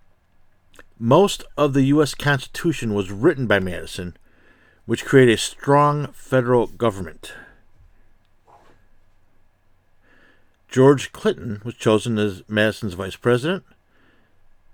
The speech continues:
And while Madison was in office, Francis Scott Key wrote the Star-Spangled Banner. Also, Louisiana and Indiana entered the Union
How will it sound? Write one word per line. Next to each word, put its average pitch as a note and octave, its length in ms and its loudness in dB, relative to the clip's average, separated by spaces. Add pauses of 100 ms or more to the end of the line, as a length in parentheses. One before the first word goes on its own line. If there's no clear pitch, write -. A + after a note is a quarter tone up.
(1300)
And A#2+ 120 2
while A#2 140 6
Madison D3+ 420 2
was C#3+ 140 0
in C#3+ 80 -2
office, C#3 460 0 (100)
Francis C#3+ 520 -2
Scott - 460 -2
Key C#3 280 -2
wrote B2 240 2
the G#2 80 -6
Star-Spangled A#2 1120 0 (320)
Banner. A#2 540 -2 (1600)
Also, C3 500 2
Louisiana C3+ 1040 2 (300)
and A2+ 280 2
Indiana A#2+ 760 -2
entered B2 240 0
the B2+ 100 0
Union G#2+ 460 -2